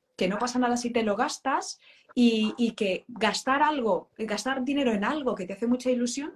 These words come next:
pues también está muy bien. Sí, eh, es decir, tenemos que conseguir un equilibrio en todos esos, en todos esos conceptos.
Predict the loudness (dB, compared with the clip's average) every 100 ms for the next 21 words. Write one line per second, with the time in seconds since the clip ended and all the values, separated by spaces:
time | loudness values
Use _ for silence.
0 | _ -6 -4 -6 -4 -4 -2 -2 0 -2
1 | -2 -2 -4 -10 _ _ -4 2 2 0
2 | -10 _ -6 -4 -4 -8 -4 -2 0 0
3 | -2 -4 -4 -8 -2 0 2 2 2 2
4 | 2 2 4 4 2 0 -2 -2 0 2
5 | 2 2 -2 -2 -4 -6 -16 -20 -8 -2
6 | -2 -2 -6 -6 -4 -4 -6 -10 -10 -16
7 | -16 -18